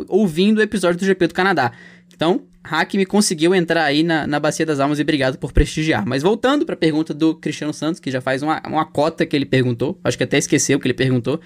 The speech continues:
Pergunta um, as pistas foram bem escolhidas? Pergunta dois,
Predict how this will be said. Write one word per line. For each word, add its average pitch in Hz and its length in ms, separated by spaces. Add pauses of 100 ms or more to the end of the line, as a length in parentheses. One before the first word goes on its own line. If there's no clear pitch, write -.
(500)
Pergunta 214 480
um, 202 280 (540)
as 160 160
pistas 247 320
foram 202 180
bem 175 200
escolhidas? 160 680 (120)
Pergunta 190 420
dois, 170 540